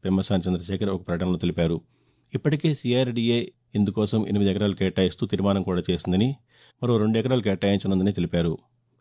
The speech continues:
అంతర్జాతీయ కార్యక్రమాలకు ఈ సెంటర్ వేదికగా మారుతుందని కేంద్ర మంత్రి వివరించారు. తెలంగాణలో వర్షాలతో దెబ్బతిన్న రహదారులు, వంతెనల శాశ్వత నిర్మాణాలకు ప్రతిపాదనలను రూపొందించాలని రోడ్డు, భవనాల శాఖ మంత్రి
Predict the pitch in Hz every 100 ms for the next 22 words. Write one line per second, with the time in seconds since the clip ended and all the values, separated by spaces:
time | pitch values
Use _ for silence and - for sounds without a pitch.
0 | _ 101 110 135 110 117 113 113 - 98
1 | 98 95 92 92 - 123 95 - 95 -
2 | 92 92 87 92 90 90 87 90 127 139
3 | 90 87 87 87 92 - _ 92 90 87
4 | - 90 82 90 - _ _ _ _ _
5 | _ _ _ _ _ _ _ _ _ _
6 | 147 165 185 175 151 147 151 - 113 127
7 | 156 147 143 110 104 104 110 104 101 101
8 | 104 107 104 107 98 98 107 104 98 -
9 | - 101 - 95 95 95 98 98 95 120
10 | 123 _ _ _ 98 - 110 104 101 98
11 | 98 92 - - 95 98 92 - 95 113
12 | 104 101 98 101 - 98 95 104 98 92
13 | 87 90